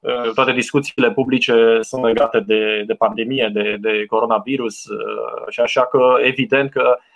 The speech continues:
uh, ăsta este, ăsta este subiectul pe agenda zilei. Mai apar și altele, dar sunt destul de secundare și toate au o legătură directă sau indirectă cu coronavirus.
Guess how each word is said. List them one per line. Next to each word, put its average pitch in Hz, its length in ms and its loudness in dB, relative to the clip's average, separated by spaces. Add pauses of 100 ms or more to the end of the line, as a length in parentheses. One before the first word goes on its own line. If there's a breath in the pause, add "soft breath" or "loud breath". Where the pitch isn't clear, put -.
(140 soft breath)
uh, 123 260 -2
ăsta 127 180 0
este, 127 200 -2
ăsta 123 340 2
este - 20 -2
subiectul 123 500 -14
pe - 160 -14
agenda 123 280 -2
zilei. 156 240 0
Mai 135 140 4
apar 139 200 0
și 147 80 -4
altele, 143 260 0
dar 117 120 2
sunt 117 160 -6
destul 120 180 -8
de 127 60 -2
secundare 123 440 -4
și 127 60 -12
toate 131 200 -2
au 127 140 4
o 123 60 4
legătură 117 600 -2
directă 113 300 -8
sau 117 180 -2
indirectă 117 420 -2
cu 110 420 -14
coronavirus. 143 560 -4